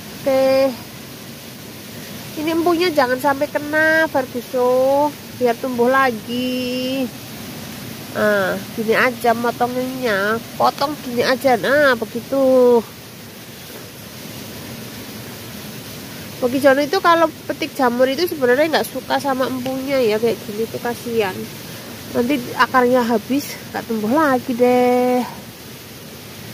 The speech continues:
Aho, lumayan banyak. Nggak tahu ini tanahnya itu, dia itu memiliki jamur sendiri-sendiri ya. Kalau bagian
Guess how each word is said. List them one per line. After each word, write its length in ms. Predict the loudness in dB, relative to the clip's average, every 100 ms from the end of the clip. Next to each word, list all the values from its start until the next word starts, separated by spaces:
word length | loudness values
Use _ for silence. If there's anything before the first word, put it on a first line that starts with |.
| -14 -10 -2
Aho, 720 | 2 4 2 4 4 4 4 2
lumayan 320 | 4 6 6
banyak. 1200 | 4 0 0 0 0 0 0 0 0 0 -2 -4 -6 -12 -14 -14 -16 -14 -14 -14 -14 -14 0
Nggak 160 | 2
tahu 200 | 6 6 6
ini 240 | 4 4
tanahnya 640 | 4 2 2 2 2 4 4
itu, 200 | 4 4 2 -4 -14 -16 -16 -14 -12 -10 -12 -14 -4
dia 160 | 2 2
itu 220 | 4 4 4 2 0
memiliki 880 | 2 6 6 6 4 2 4 4
jamur 480 | 4 4 4 2 -2
sendiri-sendiri 1120 | -2 2 2 2 0 -2 2 2 2 2 2
ya. 80 | 2 -2 -10 -14 -14 -14 -14 -14 -14 -14 -14 -14 -2
Kalau 160 | 4 6
bagian 320 | 6 4 4